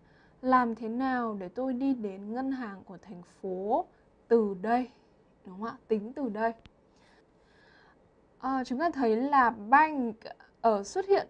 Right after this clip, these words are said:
ở vị trí của đường gì đã? F B, đúng không ạ? F B. Và cái ngân hàng này nó ở bên tay phải, đúng không?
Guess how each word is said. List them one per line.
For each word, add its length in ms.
ở 220
vị 260
trí 800
của 160
đường 440
gì 80
đã? 200
F 180
B, 460
đúng 120
không 120
ạ? 240
F 200
B. 380
Và 440
cái 260
ngân 180
hàng 360
này 220
nó 440
ở 260
bên 320
tay 280
phải, 360
đúng 140
không? 200